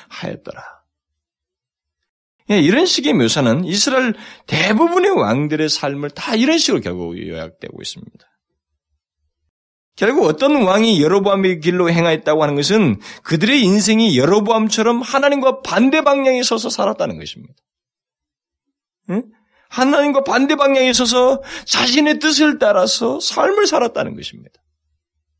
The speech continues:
자신의 삶을 뜻-, 살았다는 거죠. 자기, 자기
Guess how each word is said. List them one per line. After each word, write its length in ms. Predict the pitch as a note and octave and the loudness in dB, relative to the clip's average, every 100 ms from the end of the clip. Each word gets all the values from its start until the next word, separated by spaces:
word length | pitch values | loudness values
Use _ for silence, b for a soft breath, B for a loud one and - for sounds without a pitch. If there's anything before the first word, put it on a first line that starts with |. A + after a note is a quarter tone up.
| _ _ _ _ _ _ _ | _ _ _ _ _ _ _
자신의 480 | - - - - - | -8 -4 -2 -2 -2
삶을 380 | - - - - | -4 -6 -6 -10
뜻-, 160 | - | -18
살았다는 460 | - - - - D#2 | -20 -18 -16 -16 -16
거죠. 220 | - - | -16 -14
자기, 280 | - - - | -14 -16 -16
자기 200 | - - | -14 -14